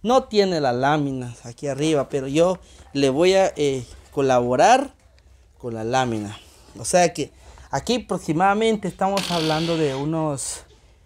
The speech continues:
dos líos de láminas, si no me equivoco, porque estamos hablando que tiene un, uno de unos, vamos a ver, seis metros por cinco metros.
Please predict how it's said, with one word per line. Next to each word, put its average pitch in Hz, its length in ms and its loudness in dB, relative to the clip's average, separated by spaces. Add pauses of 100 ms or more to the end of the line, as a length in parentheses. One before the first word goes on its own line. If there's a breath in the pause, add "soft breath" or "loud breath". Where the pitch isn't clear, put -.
(320 soft breath)
dos 185 220 2
líos 214 260 4
de 208 80 2
láminas, 240 500 4
si 180 100 -8
no 170 100 -2
me 185 100 -4
equivoco, 180 600 -6 (320 loud breath)
porque 147 520 -4 (340 loud breath)
estamos 190 380 0
hablando 170 320 0
que 170 100 -8
tiene 165 380 -4
un, 165 320 -2 (420 loud breath)
uno 160 360 -2
de 139 140 2
unos, - 600 -4 (500 soft breath)
vamos 156 280 -2
a 139 60 -4
ver, 165 220 0 (380 loud breath)
seis 170 400 -2
metros 180 640 -6 (480 soft breath)
por 151 120 -6
cinco 202 280 -2
metros. 214 560 -4